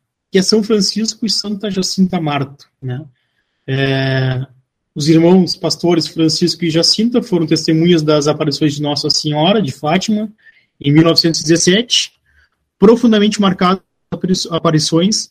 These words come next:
eles dedicaram a vida com sacrifício vivo a Deus pela conversão e salvação dos pecadores do mundo inteiro.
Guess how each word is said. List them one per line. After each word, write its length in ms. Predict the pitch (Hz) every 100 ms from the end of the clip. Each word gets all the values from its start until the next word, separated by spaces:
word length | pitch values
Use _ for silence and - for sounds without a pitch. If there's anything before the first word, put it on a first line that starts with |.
| -
eles 200 | 160 151
dedicaram 520 | 156 - - 180 196
a 80 | 170
vida 260 | 147 190
com 120 | 196 -
sacrifício 580 | 175 175 160 180 -
vivo 280 | 143 160 226
a 40 | 208
Deus 380 | 151 175 202
pela 260 | - 185 160
conversão 800 | 156 208 226 202 - 185 202 269
e 60 | 185
salvação 640 | - 196 185 175 - 170
dos 120 | 180
pecadores 500 | - 175 170 147 151
do 80 | 151
mundo 400 | 151 143 156 156
inteiro. 480 | 165 160 131 123 -